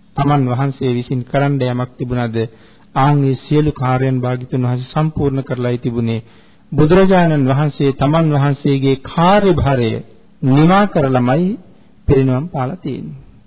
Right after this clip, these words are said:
එහෙනම් ඉස්සල්ලා මාරයාට මුලින්ම සඳහන් කළා, "මගේ මේ ශ්‍රාවක පිරිස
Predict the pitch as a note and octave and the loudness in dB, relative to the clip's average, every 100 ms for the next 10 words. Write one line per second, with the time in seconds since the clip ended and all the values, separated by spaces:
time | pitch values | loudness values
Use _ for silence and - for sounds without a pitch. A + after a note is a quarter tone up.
0 | _ - D#3 E3+ F#3 D3 - D#3+ D#3+ C3+ | _ -6 -2 -2 -2 -6 -6 -6 -4 -2
1 | B2+ C#3+ D3 C#3+ C#3 C3+ D#3+ F3 E3+ - | -2 -2 -4 -4 -2 0 0 -2 -4 -4
2 | C#3 C#3+ D3 C#3+ C3+ A2+ A2 F#3 - - | -4 -2 -4 -4 -4 -4 -6 -10 -18 -16
3 | E3 C3 C#3+ D3+ F3 G3+ F#3 E3 F3+ - | -4 0 2 2 2 0 0 0 -2 -2
4 | C3 C#3 D#3+ F3+ E3 F3+ G3 | 0 0 0 -4 -2 -2 -2